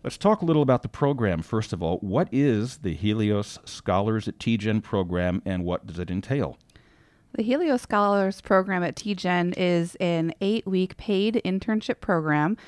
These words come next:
Speaker 2: where you're working on authentic research projects with our scientists and mentors. So I love that it g-, allows the students an opportunity to learn the science as well as give them professional development opportunities throughout the entire summer.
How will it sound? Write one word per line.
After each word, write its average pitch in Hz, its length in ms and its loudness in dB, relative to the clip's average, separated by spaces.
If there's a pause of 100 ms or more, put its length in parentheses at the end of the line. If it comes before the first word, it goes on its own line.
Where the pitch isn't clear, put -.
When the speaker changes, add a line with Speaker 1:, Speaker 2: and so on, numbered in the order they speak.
(240)
Speaker 2:
where 190 120 2
you're 190 140 2
working 196 380 0
on 175 160 0
authentic 196 500 -2
research 196 420 -2
projects 226 600 -2
with 180 260 0
our 170 240 2
scientists 190 580 -2
and 170 100 -2
mentors. 151 680 -2 (560)
So - 160 -4
I 165 120 2
love 196 440 4
that 185 340 4
it - 200 -2
g-, - 100 -4
allows 180 460 2
the 180 100 -6
students 190 460 -2
an 170 80 -4
opportunity 180 680 0
to 156 540 0 (560)
learn 185 400 2
the 190 100 0
science 208 880 0
as 175 300 -2
well 175 260 4
as 165 240 -2
give 170 220 -2
them 165 200 2
professional 165 540 -4
development 156 440 0
opportunities 143 640 -4
throughout 160 360 -2
the 147 120 -4
entire 143 340 -4
summer. 117 340 -8